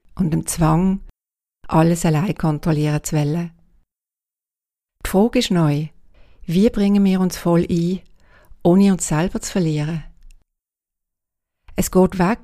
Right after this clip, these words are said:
von der Einzelkämpfermentalität hin zu einer gesunden, teilten Verantwortung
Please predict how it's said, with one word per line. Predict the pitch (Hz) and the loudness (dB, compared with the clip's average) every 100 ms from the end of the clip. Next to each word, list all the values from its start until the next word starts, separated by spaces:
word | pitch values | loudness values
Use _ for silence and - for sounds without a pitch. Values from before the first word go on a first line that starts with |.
| - | -10
von | - 214 | -6 -2
der | 175 | 0
Einzelkämpfermentalität | 170 196 208 202 185 185 - 180 170 170 175 170 165 165 165 165 - - _ _ _ _ - | -2 -2 -6 -4 -4 -4 -2 -2 -2 -2 -2 -2 -2 0 0 -4 -12 -18 _ _ _ _ -8
hin | - 190 196 220 220 | 0 2 4 2 -2
zu | - 180 | -4 -2
einer | 165 160 | 0 -2
gesunden, | - 180 175 196 190 190 185 202 - - | -2 0 2 2 2 0 0 -4 -8 -6
teilten | 160 156 160 160 175 165 | 0 2 0 0 -2 -2
Verantwortung | - 156 160 185 170 165 165 165 165 165 | -2 -2 -2 -2 -2 -2 -2 -4 -8 -8